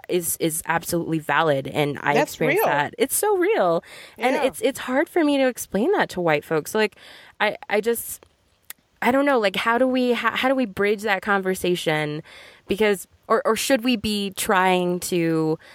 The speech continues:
Speaker 1: you know, like, as you were saying, like, should we, like, what is the solution? Should we be trying to get more Black folks visiting national, national parks? Like, what is the solution?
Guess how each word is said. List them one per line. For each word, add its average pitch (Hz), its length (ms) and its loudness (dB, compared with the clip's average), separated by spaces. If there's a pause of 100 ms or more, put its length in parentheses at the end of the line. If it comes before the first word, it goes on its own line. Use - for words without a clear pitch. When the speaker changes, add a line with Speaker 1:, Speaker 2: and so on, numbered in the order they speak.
(400)
Speaker 1:
you 202 120 0
know, 208 140 4
like, 180 200 2
as 175 160 2
you 180 60 2
were 175 40 4
saying, 170 200 2
like, 151 140 2
should 185 300 2
we, 220 300 -2
like, 196 180 2
what 247 160 4
is 262 100 0
the 247 100 -2
solution? 165 440 0
Should 196 260 -2
we 240 120 -2
be 233 140 -2
trying 214 200 0
to 214 60 0
get 214 140 0
more 214 120 2
Black 208 280 -2
folks - 480 -2
visiting 175 400 -2
national, 175 380 0
national 175 420 -4
parks? 170 320 0
Like, 160 140 -2 (300)
what 226 300 2
is 214 240 2
the 196 100 2
solution? 160 800 -2